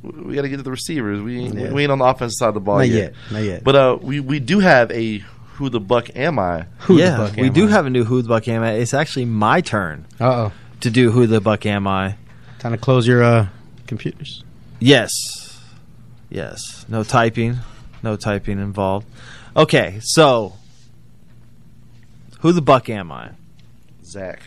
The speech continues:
Speaker 3: I was born December eighteenth, nineteen seventy-seven in Winsboro, Louisiana.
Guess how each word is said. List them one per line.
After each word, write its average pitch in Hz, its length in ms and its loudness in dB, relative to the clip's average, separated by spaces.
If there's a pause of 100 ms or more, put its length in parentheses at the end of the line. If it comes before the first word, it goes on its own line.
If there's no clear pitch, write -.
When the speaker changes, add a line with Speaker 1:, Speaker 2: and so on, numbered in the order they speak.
(1300)
Speaker 3:
I 143 100 4
was 170 180 2
born 135 400 2
December 147 500 -4
eighteenth, 135 600 -6
nineteen 117 420 -6
seventy-seven 117 840 -2
in 110 380 -8
Winsboro, 127 960 0 (220)
Louisiana. 107 1000 -6